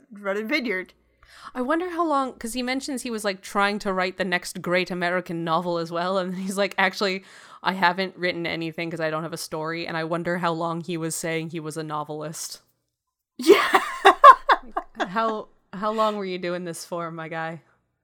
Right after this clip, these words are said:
Speaker 1: Well, and that one gets brought up at the end, too. He starts, uh, I forget who he says it to, but he mentions that he's going to start writing on his book again 'cause he's been, like, inspired by the events of the film, and,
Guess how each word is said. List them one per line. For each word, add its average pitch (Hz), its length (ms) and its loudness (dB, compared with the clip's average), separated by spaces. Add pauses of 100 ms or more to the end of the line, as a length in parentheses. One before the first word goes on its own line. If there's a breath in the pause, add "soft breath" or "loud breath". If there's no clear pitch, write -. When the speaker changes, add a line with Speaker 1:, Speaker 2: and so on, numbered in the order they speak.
(640 loud breath)
Speaker 1:
Well, 320 360 6
and 320 220 8
that 370 180 10
one 508 220 6
gets 294 240 0
brought 233 300 6
up 233 180 0
at 226 140 -4
the 214 180 -6
end, 190 320 -2
too. 202 420 -4
He 190 200 -8
starts, 214 480 -2
uh, 208 420 -2
I 208 140 2
forget 226 300 -4
who 226 120 -6
he 196 160 0
says 185 300 -6
it 175 120 -12
to, 170 200 -6
but 175 160 -14
he 190 100 -12
mentions 180 460 -8
that 175 120 -10
he's 175 140 -8
going 160 220 -10
to 165 80 -16
start - 280 -10
writing 165 300 -8
on 156 120 -8
his 170 160 -12
book 202 260 -8
again 165 220 -10
'cause 196 180 -6
he's 190 140 -8
been, 180 200 -8
like, 170 200 -14
inspired 175 800 -6
by 175 180 -4
the 165 260 -8
events 170 420 -10
of 190 280 -4
the 196 100 -6
film, 202 420 -4
and, 175 200 -8